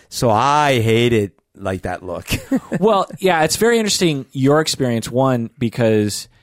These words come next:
Speaker 2: you didn't come from that the way that
Speaker 1: No.
Speaker 2: it, it, it, it felt like these guys came from my people.
Speaker 1: Yeah, right.
Speaker 2: You know what I mean? Whereas for you, it doesn't feel like that. Plus, all the people you observed doing it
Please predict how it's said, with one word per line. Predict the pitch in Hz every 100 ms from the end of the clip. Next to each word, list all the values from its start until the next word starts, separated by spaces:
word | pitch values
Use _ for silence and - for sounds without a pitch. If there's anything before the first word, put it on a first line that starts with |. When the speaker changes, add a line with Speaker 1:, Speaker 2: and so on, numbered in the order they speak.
| _ _ _ _
Speaker 2:
you | 123 135
didn't | 135 107
come | - 147 151
from | 147 120 95
that | 85 85 87 _
the | - 110
way | 107 104
that | 98 92 -
Speaker 1:
No. | 113 123 82 80
Speaker 2:
it, | 127 131
it, | 151 147
it, | 151 -
it | 143
felt | - 196 170
like | 151 135 - _ _ _ _ _
these | 131 151 147
guys | 151 127 120
came | - - 143 135 127
from | - 117
my | 107 95
people. | - 117 95 85
Speaker 1:
Yeah, | 180 107
right. | 151
Speaker 2:
You | 110
know |
what | 104
I |
mean? | 107 - -
Whereas | 135 135 -
for | 143
you, | 143 170 170 135 127 120 _ -
it | 123
doesn't | 147 139
feel | 139
like | 120
that. | 120 107
Plus, | - 160 139 - - - _ _ _ -
all | 131 160
the | 170
people | 170 147 139
you | 123 123
observed | 113 107 117 113 104 - _ _
doing | 101 131 151 107
it | 92 87 -